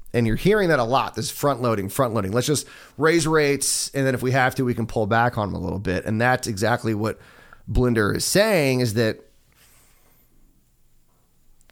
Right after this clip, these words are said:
be careful doing that, because that can take us from a soft landing to a crash. <laughs> So he's like, "Be careful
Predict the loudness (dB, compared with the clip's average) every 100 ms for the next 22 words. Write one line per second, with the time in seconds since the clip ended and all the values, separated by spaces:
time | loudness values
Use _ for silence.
0 | -4 -2 2 4 4 4 4 4 2 0
1 | -4 -8 -12 0 2 4 4 4 4 4
2 | 2 2 2 2 0 0 0 2 2 0
3 | 0 0 0 -2 -4 -6 -10 -18 -20 -10
4 | -6 2 4 4 4 2 2 2 0 -2
5 | -2 -6 -10 -20 -20 -20 -20 -20 -20 -20
6 | -20 _ -8 -4 -2 -2 -4 -4 -8 -8
7 | -6 -2 6 6 6 4 4 0 0 -2
8 | -4 -4 -4 -2 -2 -2 -2 0 0 -2
9 | -4 -16 -20 -10 0 0 2 0 -2 -6
10 | -8 -2 0 0 -4 -4 -6